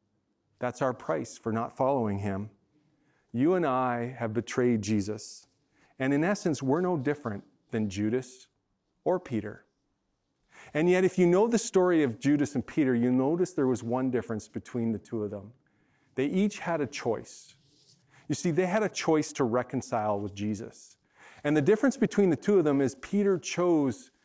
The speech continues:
to accept Jesus' salvation and ask for forgiveness, which Jesus gives to him.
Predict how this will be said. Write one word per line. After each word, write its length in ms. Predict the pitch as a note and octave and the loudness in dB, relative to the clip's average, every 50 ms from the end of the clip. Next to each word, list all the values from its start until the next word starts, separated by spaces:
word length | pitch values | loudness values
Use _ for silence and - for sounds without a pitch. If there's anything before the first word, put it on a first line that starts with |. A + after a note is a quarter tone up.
| _ _ _ - | _ _ _ -6
to 120 | - D3 | -2 -2
accept 640 | D3 C3+ C#3+ - - - D3 C#3 - - - - - _ _ _ _ _ _ _ _ _ _ _ _ - | -2 -2 -4 -6 -2 0 0 -2 -2 -6 -14 -20 -20 _ _ _ _ _ _ _ _ _ _ _ _ -8
Jesus' 580 | - B2 C3+ C#3 D3+ C#3+ C#3 - C#3 A#2 - | -4 -2 -2 -2 -2 -4 -4 -4 -6 -6 -4
salvation 640 | - C3 A#2 A2 G#2 B2 C3+ E3 D#3+ - - F3 E3+ | -2 -2 -2 0 0 0 -2 -2 -2 -4 -6 -4 -4
and 180 | D3+ C3 C3 | -4 -4 -4
ask 340 | - B2 B2 A#2+ - - - | -4 -6 -6 -8 -8 -10 -10
for 100 | - B2 | -8 -8
forgiveness, 800 | A2+ - - A2 G2 A2 A2+ G#2 G2+ G2+ - - - - - - _ _ - _ _ _ - | -8 -6 -8 -8 -6 -6 -6 -6 -8 -10 -14 -16 -20 -20 -20 -20 _ _ -20 _ _ _ -4
which 240 | C3+ B2 - - - | -4 -4 -4 -4 -2
Jesus 500 | B2+ B2 A#2 A2+ G2+ A#2+ A2 - - - _ _ | 0 2 2 2 2 0 -2 -4 -6 -16 _ _
gives 280 | A2 A#2+ A#2 G#2 - - | -2 -2 -2 -2 -4 -8
to 120 | - A#2 | -8 -8
him. 300 | G2 F#2 G#2 F#2+ G2+ G#2+ | -8 -8 -10 -10 -10 -14